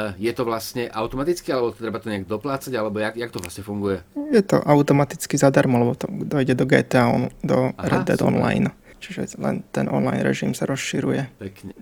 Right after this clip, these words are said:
Speaker 2: Myslím, že tam je špeciálny mód teraz a asi pobeží do nejakého dátumu.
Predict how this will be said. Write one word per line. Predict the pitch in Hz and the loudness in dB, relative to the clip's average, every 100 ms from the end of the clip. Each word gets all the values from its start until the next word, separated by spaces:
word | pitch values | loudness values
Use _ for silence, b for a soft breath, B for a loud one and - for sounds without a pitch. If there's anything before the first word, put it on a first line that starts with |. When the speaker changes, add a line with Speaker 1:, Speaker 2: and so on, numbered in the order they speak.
| - | -14
Speaker 2:
Myslím, | - - - 147 | -8 -6 -4 -2
že | 139 | 0
tam | 139 131 | 0 0
je | |
špeciálny | - 139 - 139 135 | -2 -4 0 0 2
mód | 131 123 139 - | 2 2 0 -4
teraz | - 143 156 156 - - | -4 -2 -2 -2 -6 -4
a | 131 135 - - - | -2 -2 -6 -16 -18
asi | - - | -12 -10
pobeží | - 65 135 - 143 | -6 -4 -4 -4 -6
do | 127 | -6
nejakého | 127 123 127 143 | -6 -6 -6 -6
dátumu. | 139 135 131 143 139 139 | -4 -4 -6 -6 -4 -4